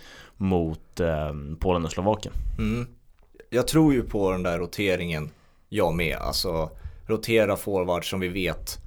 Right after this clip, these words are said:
Speaker 2: Jag tror båda de kombinationerna, Quaison Berg och Isak Kulusevski, kan funka i sina respektive matcher. Men ser vi verkligen, ser vi, ser vi dem, eh, rotera på det sättet? Ser, ser vi Janne rotera på det sättet? För att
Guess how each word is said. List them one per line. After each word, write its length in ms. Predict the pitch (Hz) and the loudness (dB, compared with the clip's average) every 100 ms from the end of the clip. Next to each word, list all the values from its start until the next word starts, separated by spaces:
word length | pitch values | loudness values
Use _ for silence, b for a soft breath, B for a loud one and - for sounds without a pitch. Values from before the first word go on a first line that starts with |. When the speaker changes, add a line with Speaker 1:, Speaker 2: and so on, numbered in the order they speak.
| - - | -16 -14
Speaker 2:
Jag 80 | |
tror 120 | - 117 | -8 -2
båda 360 | 117 104 107 | 0 2 2
de 160 | 98 92 | 2 -2
kombinationerna, 640 | 92 87 85 92 87 85 | -6 -6 -6 -6 -4 -4
Quaison 440 | 82 87 80 87 82 | 0 2 2 0 0
Berg 340 | 85 78 78 | 2 2 0
och 220 | 78 - - b b b b b | -4 -10 -14 b b b b b
Isak 360 | 95 82 85 92 | -4 -2 -4 -4
Kulusevski, 440 | 87 95 87 - | -4 -2 -2 -4
kan 160 | 87 82 | -6 -4
funka 380 | 92 82 98 85 | -4 -2 0 0
i 160 | 82 | 0
sina 240 | - 87 80 | -4 -4 -2
respektive 500 | 78 - - 90 82 | -2 -4 -6 -4 -2
matcher. 480 | 85 - 113 82 - b b b b | -2 -2 -2 -2 -6 b b b b
Men 140 | 107 | 0
ser 300 | 98 - 135 | 4 4 4
vi 80 | 131 | 4
verkligen, 680 | 113 98 - 95 85 80 80 - - - - - - | 4 2 2 -2 -2 -2 -6 -12 -20 -20 -20 -18 -4
ser 220 | - 117 | 0 2
vi, 160 | 127 110 | 2 0
ser 220 | - 120 | 0 2
vi 140 | 127 123 | 2 2
dem, 260 | 113 101 | 2 0
eh, 40 | 98 | -2
rotera 520 | 98 98 98 135 143 | -2 -2 -2 -4 -4
på 100 | 156 | -4
det 80 | - | -6
sättet? 280 | - - - | -8 -8 0
Ser, 320 | 120 113 - | 4 4 2
ser 200 | - 120 | 2 2
vi 80 | 127 | 2
Janne 260 | 110 101 | 0 0
rotera 340 | 98 95 120 110 | -4 -2 0 0
på 80 | - | -2
det 100 | - | -6
sättet? 280 | - - | -8 -8
För 80 | - | -2
att 220 | 98 - | -2 -4